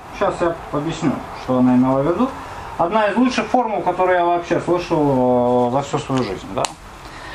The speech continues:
А, смотрите, это та фигура реакции, рассуждения, действия, которая у нас с вами есть, да.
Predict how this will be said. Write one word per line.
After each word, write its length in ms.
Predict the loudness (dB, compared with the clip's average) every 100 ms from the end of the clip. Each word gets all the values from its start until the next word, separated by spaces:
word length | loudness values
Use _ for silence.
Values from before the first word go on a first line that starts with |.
| -12 -12 -12 4 4 4 -2 0
А, 380 | 2 2 0
смотрите, 520 | 2 0 0 -2 -2 -4 -6 -12 -12 -12 -2
это 500 | 0 0 0 0 0 -8 -18 -10 2
та 180 | 2 2
фигура 580 | -6 0 2 2 0 -4 -12 -16 -16 -16 -16 -14 -14 -14 -14 -14 -16 -16 -10 0
реакции, 560 | 2 4 2 0 0
рассуждения, 760 | 2 2 2 0 2 2 4 2
действия, 480 | 4 2 2 0 0
которая 440 | 0 2 2 4
у 60 | 2
нас 220 | 0 0
с 40 | 0
вами 220 | 0 2
есть, 240 | 0 0
да. 180 | 0 0